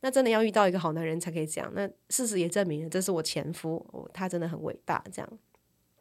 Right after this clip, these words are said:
在我做猎头最辛苦的那一阵子，都是他陪我的。那接着开始我的人生就出现一些不一样的转换，哦，比如说我的上级，好，我当时做猎头的第一份工作的老板，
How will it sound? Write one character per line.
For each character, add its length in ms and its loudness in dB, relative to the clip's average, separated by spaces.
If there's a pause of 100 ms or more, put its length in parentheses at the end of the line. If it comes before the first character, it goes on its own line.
(200)
在 160 2
我 120 0
做 160 0
猎 140 0
头 160 -2
最 140 -2
辛 180 -6
苦 140 -8
的 80 -4
那 100 0
一 100 -2
阵 220 -2
子， 300 -6 (480)
都 100 -2
是 80 -4
他 160 -4
陪 160 -6
我 160 -2
的。 220 -6 (560)
那 360 -4
接 160 -2
着 80 0
开 160 -2
始 140 -2
我 100 -2
的 120 2
人 180 0
生 300 0
就 220 -4
出 140 -8
现 160 0
一 40 0
些 100 2
不 160 -4
一 60 -4
样 100 0
的 80 -2
转 260 -6
换， 300 -2 (160)
哦， 320 -6
比 140 -2
如 40 0
说 600 0
我 80 -4
的 120 -2
上 360 0
级， 440 -8
好， 140 -10
我 140 -8
当 120 0
时 140 -8
做 140 0
猎 120 0
头 160 -4
的 60 -4
第 160 -6
一 40 -6
份 140 -2
工 160 -2
作 140 -2
的 100 -2
老 200 -4
板， 200 -2